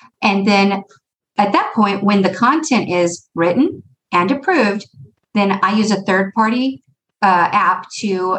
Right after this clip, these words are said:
actually schedule it, because why would I help you repurpose all this content just to make you go post it yourself? So the process is we brainstorm, we develop our strategy,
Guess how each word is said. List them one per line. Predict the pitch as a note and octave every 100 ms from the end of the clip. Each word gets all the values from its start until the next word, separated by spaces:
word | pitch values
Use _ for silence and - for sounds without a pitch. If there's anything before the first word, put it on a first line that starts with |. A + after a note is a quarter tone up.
| F3+
actually | F#3 - G#3 G3 G3
schedule | G3+ - - G3 F#3+ D#3+
it, | - -
because | F#3+ G3 F3 E3 F#3
why | E3+ F3 F#3
would | G#3+ A#3
I | G#3+ G#3+ A3 A3 _ _ _ _
help | - C#4+ D#4+ C4
you | G#3+ G#3
repurpose | G3+ A3 C4+ C4 B3
all | A3
this | G#3
content | C4 B3 A#3+ G3+ G3
just | G#3+ -
to | G#3+
make | G3 F3+
you | G3+ F#3
go | F#3 D#3+ D#3 E3+ - -
post | D#3+ -
it | -
yourself? | D3 - - - - _ _ -
So | - F#3+ E3+ - - -
the | F#3
process | F#3+ F#3+ C4 C4
is | G#3 F#3 F3+ - - _
we | F#3+ F#3+
brainstorm, | E3+ E3+ F#3 - A#3+ D4+ F4+ - _ _ -
we | G3
develop | F#3+ F3 E3+ F3+ G3
our | G3+ F#3+
strategy, | - - E3 D#3+ D#3+ A3 C4+